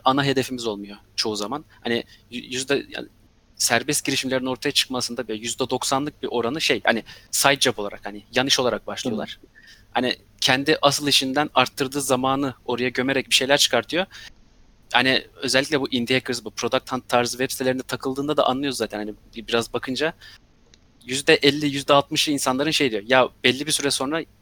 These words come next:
Speaker 1: yan-, iki saat harcadığım iş bana sekiz saat harcadığım işten daha fazla para kazandırmaya başladı.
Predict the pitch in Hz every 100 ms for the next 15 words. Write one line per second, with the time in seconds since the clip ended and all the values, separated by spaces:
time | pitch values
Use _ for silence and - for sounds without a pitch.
0 | _ 120 123 - _ - - 147 135 123
1 | 123 131 127 131 180 - - _ - 123
2 | 147 - - 147 135 131 131 131 127 -
3 | 151 131 139 131 127 123 120 120 120 117
4 | 113 101 101 - 127